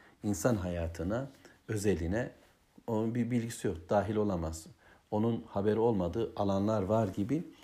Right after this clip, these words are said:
bir düşünce oluşturdular. Allah hakkında böyle bir zan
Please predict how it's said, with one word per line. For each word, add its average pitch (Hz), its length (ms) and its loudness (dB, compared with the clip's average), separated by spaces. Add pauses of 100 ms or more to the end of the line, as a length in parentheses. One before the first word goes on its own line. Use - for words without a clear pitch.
(300)
bir 127 340 2 (400)
düşünce 120 540 4
oluşturdular. 85 920 0 (260)
Allah 110 280 2
hakkında 110 380 -2
böyle 110 300 2
bir 117 140 2
zan 95 440 4